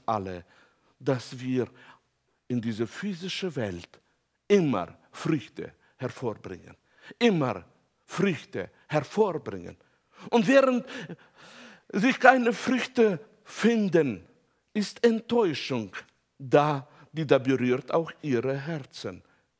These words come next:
Aber Jesus ist da. Aber Jesus ist ein Mann des Glaubens.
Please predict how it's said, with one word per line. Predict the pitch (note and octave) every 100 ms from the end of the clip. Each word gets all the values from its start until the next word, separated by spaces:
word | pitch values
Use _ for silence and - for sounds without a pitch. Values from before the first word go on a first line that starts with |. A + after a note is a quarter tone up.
| _ _ _ -
Aber | F3 G#3
Jesus | G3+ C4+ C4+ F3+ E3 -
ist | - D#3 G2+
da. | A#2+ F#2 - - - -
Aber | F3 G#3
Jesus | E3+ C4+ C4 F#3 G3+ - -
ist | G3+ F3 -
ein | F3+ E3 D#3+
Mann | F3+ F3+
des | C#3 B2+ G#2+
Glaubens. | C#3 C#3+ E3 D3+ A#2+ G2+ -